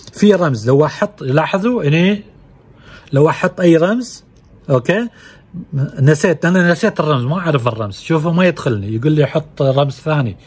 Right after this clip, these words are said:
إيه، يقول لي حط، كررت، الحين يطلب مني بعد خمس دقائق أحط رمز. أوكي، كيف تحل هذا المشكلة؟ الطريقة جدا سهل، سهل وبسيط. أوكي،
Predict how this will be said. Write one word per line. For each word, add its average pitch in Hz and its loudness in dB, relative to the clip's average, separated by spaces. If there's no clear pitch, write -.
إيه، 120 2
يقول 139 2
لي 127 0
حط، - -6
كررت، 160 0
الحين 151 -2
يطلب 151 0
مني 156 2
بعد 143 0
خمس 147 -2
دقائق 127 0
أحط 123 -4
رمز. 113 -4
أوكي، 160 -6
كيف 226 0
تحل 151 -8
هذا 131 -4
المشكلة؟ 156 -6
الطريقة 156 -2
جدا 127 -4
سهل، 131 -2
سهل 156 -2
وبسيط. 131 -2
أوكي، 160 -2